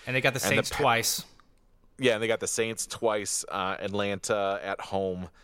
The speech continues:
Speaker 2: uh, week sixteen. And then you've got the Packers.
Speaker 1: Mm-hmm.
Speaker 2: You know, they've got at Chicago, at the Jets, and then they've got a home game against Detroit. So at eight, seven, and one,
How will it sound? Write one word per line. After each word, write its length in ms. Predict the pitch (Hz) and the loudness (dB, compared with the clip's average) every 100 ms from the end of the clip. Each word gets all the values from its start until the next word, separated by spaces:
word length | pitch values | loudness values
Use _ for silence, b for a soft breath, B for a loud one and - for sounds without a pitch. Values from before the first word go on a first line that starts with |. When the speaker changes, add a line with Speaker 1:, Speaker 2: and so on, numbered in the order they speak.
| b - | b -6
Speaker 2:
uh, 180 | 82 82 | -4 -4
week 200 | 98 - | -6 -6
sixteen. 640 | 104 - - 107 98 95 | -6 -6 -4 -4 -4 -6
And 140 | - 110 | -4 -4
then 80 | 110 | -4
you've 180 | 98 | -2
got 300 | 110 104 98 | 0 0 0
the 100 | - | -4
Packers. 920 | - - 123 127 135 95 87 85 85 - | -6 -4 -2 -2 -2 -2 -2 -2 -4 -6
Speaker 1:
Mm-hmm. 180 | 113 104 B B B B - | -8 -10 B B B B -4
Speaker 2:
You 120 | 117 | 0
know, 160 | 110 92 | 0 2
they've 160 | 107 120 | 2 2
got 240 | 120 117 - | 0 -2 -4
at 200 | 107 110 | 0 0
Chicago, 720 | - - 107 98 101 98 95 - _ | -2 0 0 2 0 2 0 -4 _
at 220 | 107 107 113 | 0 0 -2
the 80 | |
Jets, 560 | 98 107 95 92 - - _ - | -2 0 2 0 -4 -8 _ -8
and 140 | 98 | -6
then 140 | 98 98 | -4 -2
they've 260 | 95 80 | -4 -2
got 320 | 104 92 90 - | 0 0 -2 -2
a 100 | 90 | -2
home 300 | 87 113 104 | 0 -2 -2
game 220 | 98 95 | -2 -2
against 240 | 92 90 - | -2 -2 -4
Detroit. 440 | 85 - 98 64 | -4 -2 -2 0
So 280 | - 104 101 - - | 0 0 -2 -8 -4
at 140 | 107 - | -4 -2
eight, 240 | 147 156 | -2 0
seven, 260 | - 147 127 | 0 2 0
and 180 | 107 113 | -2 0
one, 460 | 139 113 98 95 | 0 0 -2 -6